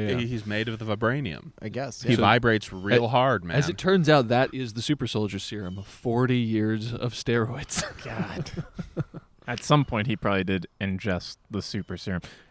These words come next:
Speaker 4: Uh, I, I don't think I need reverse hypers or a belt squat 'cause, like, all of this is just fused.
Speaker 3: Yeah, your back is already kind of w-, wild
Speaker 4: Yeah,
Speaker 3: and
Speaker 4: that's
Speaker 3: unique.
Speaker 4: fine.
Speaker 1: Mm.
Speaker 4: It's fine. I need, like, uh, something that will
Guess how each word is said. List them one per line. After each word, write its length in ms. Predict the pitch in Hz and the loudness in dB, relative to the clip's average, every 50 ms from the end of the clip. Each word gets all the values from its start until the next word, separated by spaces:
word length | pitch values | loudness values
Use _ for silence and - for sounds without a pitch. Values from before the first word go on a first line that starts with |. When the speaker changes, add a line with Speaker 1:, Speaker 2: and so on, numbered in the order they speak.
| - - | -6 -2
Speaker 4:
Uh, 400 | 117 123 127 127 127 131 131 127 - - _ _ _ _ _ _ _ _ _ _ _ _ _ _ _ - | 2 2 2 2 2 0 -2 -4 -6 -10 _ _ _ _ _ _ _ _ _ _ _ _ _ _ _ -6
I, 180 | 175 220 202 - _ - | -4 -4 -6 -10 _ 0
I 100 | 127 151 | 2 2
don't 180 | 190 233 226 | 4 2 0
think 200 | 185 196 190 180 | -2 -4 -4 -2
I 80 | 175 165 | -2 -2
need 380 | 160 165 175 185 180 147 117 - _ _ | -2 -2 -2 -4 -4 -6 -8 -12 _ _
reverse 400 | - 110 107 95 104 95 92 - | -6 -4 -2 -2 -2 -2 -2 -2
hypers 680 | - 110 95 90 - 98 95 92 87 85 - - - - - | -4 -4 -4 -4 -4 -4 -4 -4 -6 -8 -12 -16 -18 -18 -10
or 160 | - 117 123 123 | -6 -4 -4 -4
a 40 | |
belt 280 | 110 90 90 82 - - | -4 -4 -6 -8 -8 -10
squat 380 | - - - 101 87 76 - - - - - - - | -16 -14 -12 -12 -12 -12 -14 -16 -20 -20 -20 -16 -8
'cause, 180 | - - 110 95 | -6 -4 -4 -2
like, 200 | 104 98 95 - | -4 -4 -4 -2
all 180 | 117 139 160 160 | 0 0 2 0
of 120 | 147 135 | 0 0
this 180 | 143 147 - - | 0 0 2 0
is 100 | 127 107 | -2 0
just 240 | 95 123 117 - - | -2 -4 -6 -6 -10
fused. 440 | - - 143 151 120 95 - - | -10 -8 -6 -6 -6 -8 -8 -6
Speaker 3:
Yeah, 60 | 127 123 | -4 -2
your 200 | 117 123 143 139 | 0 0 0 2
back 240 | 147 151 156 - | 2 2 2 0
is 100 | 170 135 | 0 0
already 500 | 120 117 117 120 131 147 147 135 117 104 - _ _ - | 0 0 2 2 2 2 2 0 -4 -6 -10 _ _ -12
kind 340 | - - 143 151 151 143 | -8 -6 -4 -2 -2 -2
of 180 | 131 117 101 - - | -2 -4 -6 -10 -12
w-, 200 | - 95 98 - - _ - 95 - | -10 -10 -10 -10 -10 _ -20 -20 -12
wild 560 | 107 110 110 117 120 113 101 92 92 - - _ _ _ | -8 -4 -2 -2 0 0 -2 -2 -6 -10 -16 _ _ _
Speaker 4:
Yeah, 60 | 131 139 | -10 -8
Speaker 3:
and 140 | 143 - - | -6 -6 -6
Speaker 4:
that's 120 | - - 110 | -6 -6 -6
Speaker 3:
unique. 320 | 110 107 110 110 104 - | -6 -4 -4 -4 -4 -4
Speaker 4:
fine. 240 | 147 147 127 98 - | -6 -6 -6 -6 -6
Speaker 1:
Mm. 320 | 135 139 131 120 107 98 95 - _ | -8 -8 -8 -8 -10 -12 -14 -18 _
Speaker 4:
It's 140 | - - - | -20 -20 -18
fine. 340 | - - 135 117 95 85 71 - _ | -10 -6 -6 -6 -6 -8 -10 -12 _
I 120 | 120 123 | -2 -2
need, 200 | 143 165 160 135 | -2 -2 -2 -2
like, 300 | 127 131 117 107 - - | -2 -2 -2 -4 -6 -8
uh, 180 | 110 101 95 95 | -8 -6 -6 -6
something 380 | 92 - 127 113 - 120 107 101 | -6 -6 -8 -6 -6 -4 -4 -4
that 120 | 95 - | -4 -4
will 360 | - 98 95 95 92 87 85 | -6 -6 -6 -6 -6 -8 -10